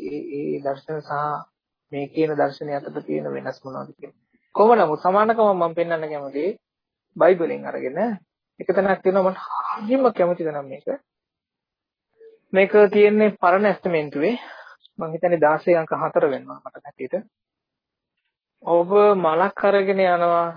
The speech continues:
දෙවියන් වහන්සේට පූජා කරන්න. ඒක දෙවියන් වහන්සේගේ පාදයේ අභිමත ති-, අභිමත තියන්න කලින්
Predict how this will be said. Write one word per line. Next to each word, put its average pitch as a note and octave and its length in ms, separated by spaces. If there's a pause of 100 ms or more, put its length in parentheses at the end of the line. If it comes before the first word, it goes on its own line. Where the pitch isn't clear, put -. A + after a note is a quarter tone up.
දෙවියන් D#3+ 360
වහන්සේට D3+ 480
පූජා C#3+ 320
කරන්න. C#3 520 (880)
ඒක E3+ 100
දෙවියන් F3 320
වහන්සේගේ F#3 460
පාදයේ E3+ 360
අභිමත F3+ 500
ති-, F3+ 200
අභිමත F3 480 (200)
තියන්න D#3 340
කලින් C#3 360